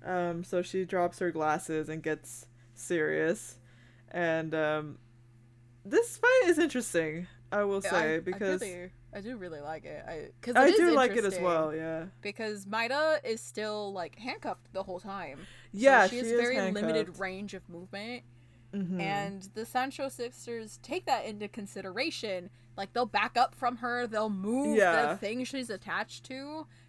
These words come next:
Speaker 2: to mess up her kicks and stuff.
Speaker 1: Mm-hmm.
Speaker 2: It's very interesting.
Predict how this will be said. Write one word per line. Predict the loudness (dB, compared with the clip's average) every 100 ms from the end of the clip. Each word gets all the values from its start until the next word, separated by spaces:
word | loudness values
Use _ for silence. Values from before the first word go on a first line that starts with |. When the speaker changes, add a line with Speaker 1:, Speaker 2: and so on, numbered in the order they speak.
| -14
Speaker 2:
to | -8
mess | -8 -6
up | -8
her | -8 -12
kicks | -10 -12 -8
and | -10
stuff. | -8 -4 -4 -4 -12 -20 -20 -20 -10
Speaker 1:
Mm-hmm. | -6 -4 -6 -8 -12 -14 _ -20 -20
Speaker 2:
It's | -18
very | -12 -10
interesting. | -10 -14 -16 -20 -20